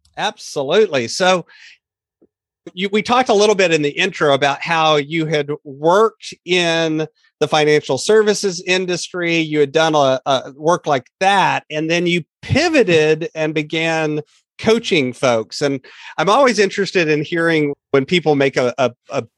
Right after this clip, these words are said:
big pivot like that. What is it? How did you know that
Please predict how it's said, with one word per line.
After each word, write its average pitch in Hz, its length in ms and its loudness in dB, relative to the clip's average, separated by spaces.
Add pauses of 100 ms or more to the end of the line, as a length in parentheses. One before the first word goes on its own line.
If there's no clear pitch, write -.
(100)
big 151 280 0
pivot 143 360 0
like 123 300 -2
that. 120 360 0 (480)
What 190 520 -2 (200)
is 196 280 0
it? 202 300 0
How 185 180 0
did 262 200 -2
you 190 180 0
know 170 380 4
that 151 220 0